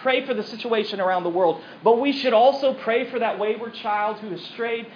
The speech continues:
from the faith. We should also pray for our friend that God would put faith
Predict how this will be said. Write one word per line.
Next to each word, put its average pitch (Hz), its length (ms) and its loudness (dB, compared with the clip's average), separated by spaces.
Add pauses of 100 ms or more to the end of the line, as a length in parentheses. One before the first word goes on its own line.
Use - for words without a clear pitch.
(120)
from 185 140 -10
the 170 80 -8
faith. 165 360 -4
We 208 60 -6
should 208 160 -2
also 262 380 2
pray 247 300 -2
for 214 180 0
our 185 160 4 (100)
friend 233 260 -6
that 175 120 -4
God 208 200 2
would 208 140 -2
put - 180 -4 (380)
faith 233 260 0